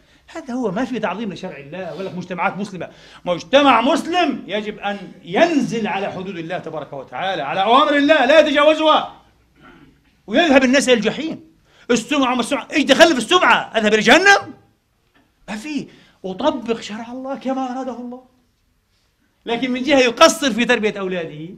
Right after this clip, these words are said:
أقصد بناتي بالذات، الابن الذكر ما في مشكلة، يزني ما يزني، جدع هذا، شاطر هذا، سبع العيلة. شو الثقافة الحقيرة هذه؟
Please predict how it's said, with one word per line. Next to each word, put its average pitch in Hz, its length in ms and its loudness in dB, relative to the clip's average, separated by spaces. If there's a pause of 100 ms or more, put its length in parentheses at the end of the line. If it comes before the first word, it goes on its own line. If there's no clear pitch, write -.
(600)
أقصد 175 380 -12
بناتي 160 360 -10
بالذات، 117 400 -14 (420)
الابن 156 180 -6
الذكر 160 300 -6
ما 202 80 -8
في 196 120 -12
مشكلة، 202 320 -6
يزني 175 260 -10
ما 160 60 -8
يزني، 180 300 -10 (180)
جدع 127 420 -12
هذا، 104 80 -16
شاطر 165 400 -18
هذا، 147 200 -20 (520)
سبع - 240 -14
العيلة. 160 440 -10 (160)
شو - 180 -20
الثقافة - 560 -20
الحقيرة - 440 -20
هذه؟ 247 240 -20